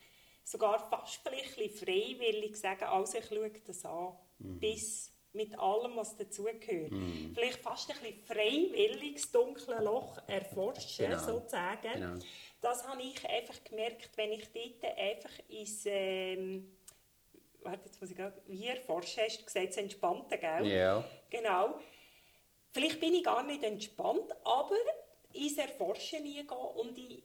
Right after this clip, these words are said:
Speaker 1: in das vollkommene Vertrauen, dass das seine
Speaker 2: Ja.
Speaker 1: Richtigkeit hat und
Speaker 2: Ja.
Speaker 1: allem den Raum geben, dass alles wieder darf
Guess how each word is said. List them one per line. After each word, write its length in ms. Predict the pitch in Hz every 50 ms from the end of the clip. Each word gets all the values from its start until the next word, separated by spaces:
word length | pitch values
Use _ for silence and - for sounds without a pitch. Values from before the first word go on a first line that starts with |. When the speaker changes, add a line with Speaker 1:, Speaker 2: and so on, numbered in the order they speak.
| - -
Speaker 1:
in 240 | 339 247 247 247 247
das 280 | - 247 - - - - - -
vollkommene 720 | - 226 220 220 - - - - 214 208 214 233 233 233
Vertrauen, 500 | - - - - 185 180 190 214 233 226 -
dass 180 | 214 - -
das 160 | - 214 - -
seine 200 | 208 196 190 185
Speaker 2:
Ja. 60 | 180
Speaker 1:
Richtigkeit 720 | 185 190 196 - - - - - - 196 185 196 - -
hat 200 | - 156 156 -
und 120 | - 190 190
Speaker 2:
Ja. 80 | 185 -
Speaker 1:
allem 420 | - - 220 226 269 285 277 269 -
den 140 | 240 214 208
Raum 280 | 196 214 247 285 294
geben, 200 | 285 165 165 - -
dass 240 | - - - - -
alles 420 | - 196 196 214 240 262 - -
wieder 200 | 208 208 214 208 208 -
darf 180 | - 202 190